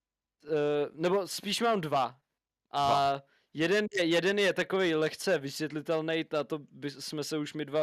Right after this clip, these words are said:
Speaker 1: kdysi v minulosti bavili. A, a to je, kdo mohl za kolizi při startu Velké ceny Singapuru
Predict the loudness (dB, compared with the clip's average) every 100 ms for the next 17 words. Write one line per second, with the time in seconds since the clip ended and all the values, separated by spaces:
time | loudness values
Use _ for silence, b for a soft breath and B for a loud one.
0 | 0 -4 -14 -12 -10 -8 -8 -4 -4 -2
1 | -4 -4 -4 -2 0 0 -2 B B B
2 | _ _ -4 0 2 2 2 0 -2 -6
3 | _ _ _ _ -4 -4 0 2 4 4
4 | 4 4 2 -2 _ _ _ _ _ _
5 | _ _ _ _ -12 -6 2 4 4 2
6 | -2 -6 0 2 4 4 2 0 _ _
7 | _ _ _ _ _ _ _ _ _ _
8 | _ -12 0 4 4 4 4 0 _ _
9 | _ -4 2 4 4 4 4 2 -2 -8
10 | -6 -4 2 2 2 0 0 0 -2 _
11 | _ _ -4 -2 2 0 0 0 0 -2
12 | -4 0 0 0 0 2 0